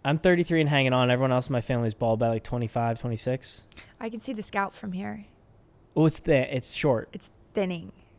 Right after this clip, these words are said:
Speaker 1: Maybe I just grow it long and I can keep it combed up.
Speaker 2: I mean, you're gonna be handsome no matter what, but I'm just, I'm just trying to picture you right now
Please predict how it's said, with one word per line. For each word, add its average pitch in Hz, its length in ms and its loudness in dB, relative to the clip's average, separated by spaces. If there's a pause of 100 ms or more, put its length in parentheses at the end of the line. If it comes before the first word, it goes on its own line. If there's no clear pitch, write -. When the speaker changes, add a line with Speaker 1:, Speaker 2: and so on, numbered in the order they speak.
Speaker 1:
Maybe 143 180 4
I 143 40 6
just 147 180 -4
grow 139 160 6
it 127 60 2
long 123 220 4
and 120 100 2
I 107 40 2
can 110 260 -4
keep 123 220 -2
it 123 120 -4 (580)
combed 117 320 2
up. 120 200 -2 (680)
Speaker 2:
I 262 40 6
mean, 277 120 6
you're 294 100 2
gonna 277 100 -2
be 269 100 0
handsome 220 300 -2
no 208 80 0
matter 190 240 0
what, 196 180 0
but 214 80 0
I'm 233 160 6
just, - 300 -2
I'm 240 120 8
just 254 160 0
trying 349 160 -2
to 403 60 -2
picture - 380 -6
you 233 120 -4
right 247 200 0
now 262 420 0